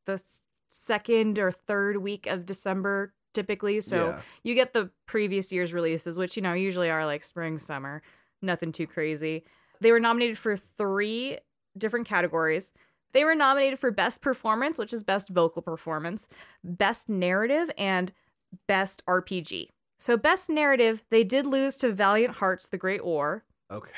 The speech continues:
Speaker 1: Couldn't tell you what that is.
Speaker 2: Yep.
Speaker 1: Um, for Best R P G, they lost to Dragon Age Inquisition.
Speaker 2: Okay.
Speaker 1: But
Speaker 2: I guess that's fair.
Speaker 1: that means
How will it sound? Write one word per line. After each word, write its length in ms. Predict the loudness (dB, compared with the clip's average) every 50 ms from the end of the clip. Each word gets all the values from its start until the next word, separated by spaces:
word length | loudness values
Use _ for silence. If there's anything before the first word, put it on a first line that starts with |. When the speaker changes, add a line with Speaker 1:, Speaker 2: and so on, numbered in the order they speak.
| -14 -12
Speaker 1:
Couldn't 340 | -4 0 0 0 0 0 -2
tell 180 | 0 0 0
you 80 | 0 -2
what 140 | -4 -4 -6
that 160 | -6 -6 -4
is. 260 | -6 -6 -8 -10 -10
Speaker 2:
Yep. 280 | -8 -6 -6 -6 -8 _ _ _ _ _ _ -20 -20 _ _ _
Speaker 1:
Um, 500 | 0 2 4 4 4 4 4 0 -2 -6 _ _ _
for 540 | _ 6 6 8 8 8 8 6 6 2 0 _ _ _ _ _
Best 240 | 2 2 2 0 0 2
R 140 | 2 2 2
P 200 | 0 -2 -4 -2
G, 480 | -2 -2 0 2 2 2 0 0 -2 -2
they 120 | 0 2 2
lost 420 | 4 6 6 6 6 4 2 0
to 60 | -2
Dragon 380 | -2 2 2 2 4 4 2 2
Age 180 | 0 0 0 0
Inquisition. 840 | -2 -2 -2 -2 -4 -4 -2 -2 -4 -4 -6 -8 -8 -6 -6 -8 -8 _ _ _ _ _ -6
Speaker 2:
Okay. 440 | -6 -4 -2 -4 -4 -2 -4 -2 2
Speaker 1:
But 320 | 4 6 6 6 4 2 -4 _ _ _
Speaker 2:
I 60 | -10 -8
guess 120 | -8 -8
that's 220 | -10 -12 -14 -18 _ _ _ -8
fair. 380 | -6 -6 -6 -8 -10 -12 -16 _ _ _ _ 0
Speaker 1:
that 220 | 2 2 4 2
means 380 | 0 -2 0 0 0 -2 -4